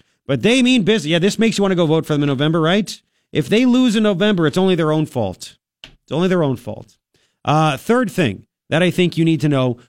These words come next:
the latest coming out about that, uh, self-driving Uber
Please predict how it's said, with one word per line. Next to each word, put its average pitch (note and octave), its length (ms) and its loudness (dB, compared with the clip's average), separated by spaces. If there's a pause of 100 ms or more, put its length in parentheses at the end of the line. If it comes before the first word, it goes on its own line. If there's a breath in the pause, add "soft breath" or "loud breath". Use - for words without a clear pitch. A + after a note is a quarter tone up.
(120)
the C3 80 -4
latest G#3+ 320 2
coming G3 200 2
out G3 100 2
about F3 260 0
that, E3 280 -2
uh, D3 240 0 (220)
self-driving G3 800 0
Uber D3+ 380 0